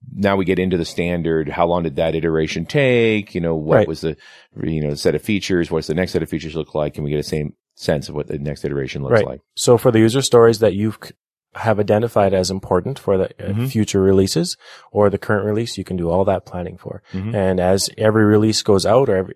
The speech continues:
Speaker 2: or maybe even if you're using, uh, continuous deployment, at a certain point, you could release each story as it's finished.
Speaker 1: Yep.
Speaker 2: But then you're still gonna be making decisions about what are the future releases we want, what's gonna be important to our customers,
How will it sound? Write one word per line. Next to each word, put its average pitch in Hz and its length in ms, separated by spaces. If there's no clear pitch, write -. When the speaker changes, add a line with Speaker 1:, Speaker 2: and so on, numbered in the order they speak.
Speaker 2:
or 92 160
maybe 104 280
even 98 420
if 107 220
you're 98 100
using, 92 400
uh, 85 400
continuous 92 400
deployment, 120 600
at 104 140
a 95 40
certain 120 280
point, 110 260
you 117 140
could 98 240
release 110 560
each 127 240
story 107 580
as 95 200
it's - 180
finished. 120 440
Speaker 1:
Yep. 92 280
Speaker 2:
But 101 80
then 101 140
you're 101 140
still 143 220
gonna 135 140
be - 20
making 113 380
decisions 113 480
about 92 320
what 113 280
are - 40
the 110 140
future 175 400
releases 107 420
we 92 120
want, 110 400
what's 110 320
gonna 101 180
be 92 140
important 104 400
to 101 60
our 95 80
customers, 98 520